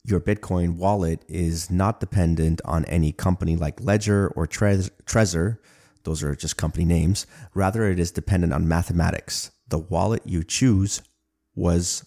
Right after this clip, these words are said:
already there since time began in mathematical space all along." Yeah, these numbers already existed this whole time. What makes the wallet significant is the act of locking Bitcoin to any of those addresses, meaning you send Bitcoin to those addresses.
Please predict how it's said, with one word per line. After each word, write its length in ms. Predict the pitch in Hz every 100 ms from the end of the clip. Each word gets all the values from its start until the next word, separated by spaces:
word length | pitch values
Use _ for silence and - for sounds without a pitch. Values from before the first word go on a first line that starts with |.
| -
already 400 | 98 98 101 92
there 340 | 95 98 85
since 640 | 90 - 87 85 - - -
time 280 | - 90 82
began 540 | 80 80 92 82 78 87 _ - _ _ -
in 240 | 87 80
mathematical 680 | 82 85 - 82 85 95 82
space 440 | - - 76 85
all 200 | - 87
along." 360 | 87 104 104 98 -
Yeah, 160 | 90
these 200 | 80 87
numbers 320 | - 90 92 87
already 300 | 87 82 78
existed 480 | - 85 - -
this 140 | - -
whole 240 | - 85
time. 380 | 101 71 50 - - _ _ - - _
What 240 | - 90 -
makes 240 | 90 98
the 140 | - 82
wallet 440 | 82 82 92 90
significant 840 | - 82 90 113 95 - 90 90 -
is 200 | - 85
the 200 | - 78
act 320 | - 87 87 -
of 280 | 85 -
locking 440 | 85 82 85 82 82
Bitcoin 500 | - 95 - 85 82
to 120 | - -
any 240 | - 95 92
of 120 | 87
those 240 | 82 82
addresses, 720 | 78 - 87 - 67 65 - - - - - _ _ _ _ _
meaning 320 | - 95 82 85
you 60 |
send 340 | 82 - 82 82
Bitcoin 340 | 78 - 82
to 100 | 80
those 220 | 76 78
addresses. 680 | 80 - 82 - - - -